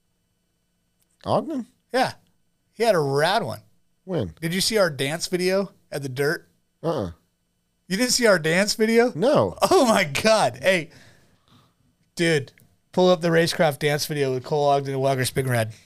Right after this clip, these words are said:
Speaker 1: Ra-, is it on
Speaker 2: Please.
Speaker 1: the Racecraft, uh, Facebook
Speaker 2: It's on our
Speaker 1: page?
Speaker 2: Facebook, yeah.
Speaker 1: Ra-, is it Racecraft dash U S A on Facebook,
Speaker 2: Yeah, it
Speaker 1: or?
Speaker 2: is, 'cause of some asshole. Yeah.
Speaker 1: <laughs>
Speaker 2: No, it's Racecraft, no, it's Racecraft U S A on Facebook. But we have, dude, we made a full-blown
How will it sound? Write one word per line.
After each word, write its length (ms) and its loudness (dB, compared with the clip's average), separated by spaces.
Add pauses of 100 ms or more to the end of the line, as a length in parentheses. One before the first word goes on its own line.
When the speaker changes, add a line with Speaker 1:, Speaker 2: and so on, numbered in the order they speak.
(580)
Speaker 1:
Ra-, 240 2
is 120 4
it 80 4
on 160 2
Speaker 2:
Please. 80 2
Speaker 1:
the 60 2
Racecraft, 640 0
uh, 100 2
Facebook 280 -2
Speaker 2:
It's 120 -2
on 100 2
our 120 2
Speaker 1:
page? 240 -2
Speaker 2:
Facebook, 320 -10
yeah. 240 -4 (340)
Speaker 1:
Ra-, 240 0
is 100 -2
it 140 0
Racecraft 580 0
dash 280 0
U 100 0
S 180 0
A 240 0
on 140 0
Facebook, 400 -2
Speaker 2:
Yeah, 160 2
it 60 2
Speaker 1:
or? 40 4
Speaker 2:
is, 160 -4
'cause 160 -2
of 120 0
some 200 -2
asshole. 400 -4 (160)
Yeah. 200 -4
Speaker 1:
<laughs> 80 -6 (840)
Speaker 2:
No, 160 2
it's 160 0
Racecraft, 640 2
no, 100 4
it's 160 0
Racecraft 540 0
U 120 -4
S 180 -2
A 200 0
on 140 -4
Facebook. 540 -6 (320)
But 260 -2
we 180 0
have, 260 2
dude, 140 0
we 100 0
made 160 2
a 60 4
full-blown 720 2